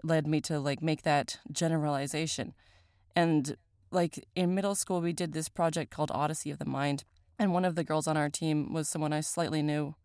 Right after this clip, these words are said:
but didn't know as well. So, and, and so she was black. And while we were working on our project at our house, like, um, she put on B E T. And to my mind, I was like, "Oh,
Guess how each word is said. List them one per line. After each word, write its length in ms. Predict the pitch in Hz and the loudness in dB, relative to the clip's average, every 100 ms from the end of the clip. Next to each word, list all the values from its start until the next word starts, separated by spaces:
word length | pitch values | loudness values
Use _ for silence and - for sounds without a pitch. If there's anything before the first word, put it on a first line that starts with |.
| _ - | _ -6
but 160 | - | -2
didn't 320 | 180 156 156 | 0 2 2
know 160 | 165 156 | 4 2
as 160 | 151 156 | 2 2
well. 280 | 151 156 101 | 2 2 0
So, 180 | - 160 | -2 0
and, 240 | 147 - | 0 0
and 220 | 147 147 135 | 0 0 0
so 140 | 151 | -4
she 160 | - 151 | -4 -4
was 160 | 147 | -4
black. 280 | - 151 147 - _ - - | -2 0 0 -8 _ -12 0
And 200 | 214 190 | 4 10
while 180 | 185 180 | 10 10
we 100 | 180 | 8
were 60 | |
working 240 | 180 196 185 | 4 4 4
on 80 | |
our 140 | 175 165 | 4 4
project 540 | 180 180 170 170 - _ _ _ | 2 2 4 0 -2 _ _ _
at 120 | 185 170 | 8 10
our 160 | 165 | 10
house, 420 | 165 190 180 170 - | 8 8 8 4 2
like, 300 | 165 156 - - _ - | 2 2 -2 -16 _ -4
um, 300 | - 175 160 | 4 8 8
she 160 | 156 170 | 4 0
put 160 | 180 170 | 4 4
on 140 | 165 | 4
B 160 | 151 165 | 2 0
E 180 | 170 | 0
T. 260 | 156 - 170 | 0 2 4
And 140 | 165 - | 4 4
to 100 | 220 | 6
my 180 | 185 175 | 8 8
mind, 220 | 175 180 | 8 6
I 20 | |
was 60 | 175 | 6
like, 160 | 175 | 2
"Oh, 400 | 262 311 151 135 | 4 4 4 2